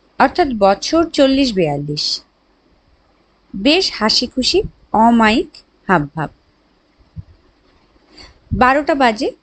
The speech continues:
তাই লাঞ্চটা সেরে নিচ্ছিলাম। আসলে চলেছি শান্তিনিকেতনে,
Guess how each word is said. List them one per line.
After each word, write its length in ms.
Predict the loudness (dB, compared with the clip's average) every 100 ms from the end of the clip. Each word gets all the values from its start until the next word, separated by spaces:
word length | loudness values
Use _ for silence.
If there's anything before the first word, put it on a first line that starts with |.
| _ _
তাই 140 | 2 4
লাঞ্চটা 380 | 4 2 0 -2
সেরে 300 | 0 2 2 0
নিচ্ছিলাম। 480 | -2 -6 -6 -4 -6 -12 _ _ _ _ _ _ _ _ _ _ _ _ _ _ -2
আসলে 340 | 0 4 2 4
চলেছি 380 | 2 2 0 0
শান্তিনিকেতনে, 840 | 0 0 0 -2 -2 -4 -4 -6